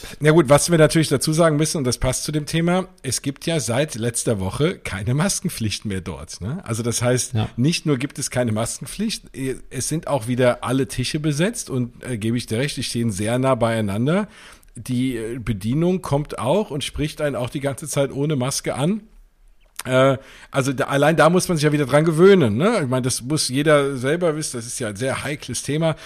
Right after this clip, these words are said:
Speaker 2: Ja.
Speaker 1: äh, muss jeder selber wissen, wie er da, wie er dazu steht. Ich fand's jetzt, war noch nicht ganz so bereit, so eng mit jedem ohne Maske da zu
Speaker 2: <laughs>
Speaker 1: reden. Ich hab sie dann zwischendurch auch mal angezogen, auch beim Buffet hab ich sie aufgezogen, aber auch das war ja okay. Also das, ne,
Speaker 2: Ja.
Speaker 1: da guckt einen keiner blöd an.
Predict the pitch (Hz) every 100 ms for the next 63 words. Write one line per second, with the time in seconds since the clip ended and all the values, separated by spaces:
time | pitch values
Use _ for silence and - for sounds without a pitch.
0 | 123 117 123 131 123 - 143 117 139 180
1 | 127 170 - 147 127 139 135 127 120 -
2 | 120 135 127 123 - 107 143 165 196 -
3 | - - - 151 151 143 - - 143 143
4 | - 147 - 120 139 135 151 - 160 190
5 | 175 147 117 123 170 165 131 135 123 165
6 | 175 135 123 131 151 143 147 123 175 -
7 | 143 170 - 170 120 151 120 - - -
8 | 127 127 143 160 143 - 156 170 135 120
9 | 117 160 220 170 170 165 160 127 127 127
10 | 113 107 151 170 147 - 117 123 - 120
11 | - 113 113 - - - 120 135 - 156
12 | - 135 127 - - 80 - 107 113 113
13 | 101 135 175 131 - 170 147 120 127 123
14 | 104 107 101 185 214